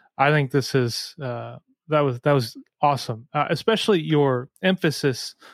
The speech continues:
on the local church, 'cause it seems to me, you know, I went to undergrad at a school that shouldn't be named, but I went to Liberty University,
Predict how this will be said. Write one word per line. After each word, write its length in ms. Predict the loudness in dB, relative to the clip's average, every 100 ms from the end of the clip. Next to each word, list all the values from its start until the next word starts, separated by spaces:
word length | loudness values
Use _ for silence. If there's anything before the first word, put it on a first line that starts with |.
| _ 0
on 460 | 2 4 2 0
the 100 | -2
local 240 | 0 0 -4
church, 480 | 0 -2 -2 -10 -16 -14 -16 _ _ -6
'cause 180 | -4
it 140 | -4 -4
seems 300 | -2 -2 -2
to 100 | -4
me, 480 | 0 2 2 0 -6 _ _ _ _ -4
you 80 | 0
know, 60 |
I 160 | 4 4
went 240 | 4 2 -2 -8
to 160 | -4
undergrad 600 | 0 0 2 4 4 2 0
at 180 | 0 0
a 80 | 0
school 280 | -4 -4 -4
that 100 | -2
shouldn't 280 | -2 -2
be 120 | -2 -2
named, 360 | 0 0 0
but 140 | 0 2
I 80 |
went 160 | 2 0
to 80 | 0
Liberty 300 | 0 2 2
University, 640 | 0 0 -4 -4 -2 -2